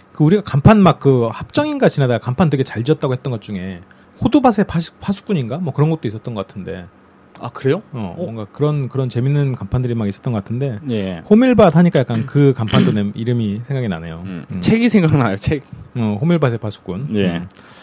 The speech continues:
Speaker 1: 그래서 여기는 일단 기다리는 줄이 상당히 길었어요.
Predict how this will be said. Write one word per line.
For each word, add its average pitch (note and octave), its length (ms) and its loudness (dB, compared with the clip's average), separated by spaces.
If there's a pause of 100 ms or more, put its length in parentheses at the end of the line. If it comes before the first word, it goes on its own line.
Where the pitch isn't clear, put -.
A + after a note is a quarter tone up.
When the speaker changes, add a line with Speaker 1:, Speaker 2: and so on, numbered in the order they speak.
(540)
Speaker 1:
그래서 C#3 280 0
여기는 E3 600 6
일단 D3 200 2
기다리는 F#3+ 520 8
줄이 F#2+ 640 -2 (500)
상당히 G3+ 760 4
길었어요. G#2 680 4